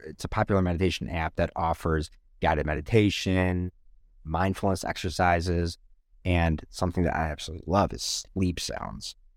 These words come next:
And I'll talk a little bit <laughs> about sleep sounds in a moment. Um, it does offer a variety of meditations for different situations, uh, like we mentioned, stress reduction, sleep, and anxiety. It does have a free trial, so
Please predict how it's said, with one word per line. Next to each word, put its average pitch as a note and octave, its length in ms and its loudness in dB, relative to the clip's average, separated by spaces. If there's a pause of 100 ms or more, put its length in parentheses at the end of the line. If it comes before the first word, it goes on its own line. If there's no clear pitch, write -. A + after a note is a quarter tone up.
(120)
And - 60 -6
I'll D#2+ 80 0
talk G2+ 220 4
a - 20 4
little F#2+ 180 2
bit F#2+ 60 4
<laughs> F2 100 2
about - 180 0
sleep F2+ 260 -2
sounds D#2+ 260 -2
in D#2 80 -2
a D#2 40 -2
moment. D2+ 300 -4 (640)
Um, - 260 -6 (120)
it G2 180 0
does B2+ 400 4 (100)
offer F#2+ 480 4
a E2+ 180 -4
variety F2+ 320 4
of F2+ 80 2
meditations F2 480 -2
for F2 120 -4
different E2 280 -4
situations, D#2 1000 -2 (100)
uh, E2 160 -18 (600)
like F#2 140 -12
we F2 60 -2
mentioned, D2+ 280 -2
stress - 580 0
reduction, - 420 -4
sleep, F2 460 -4
and C#2+ 80 -4
anxiety. C#2+ 560 -2 (640)
It - 380 -8
does G#2 260 6
have G#2 140 2
a G2 80 0
free - 180 2
trial, F#2+ 480 2
so E2+ 580 2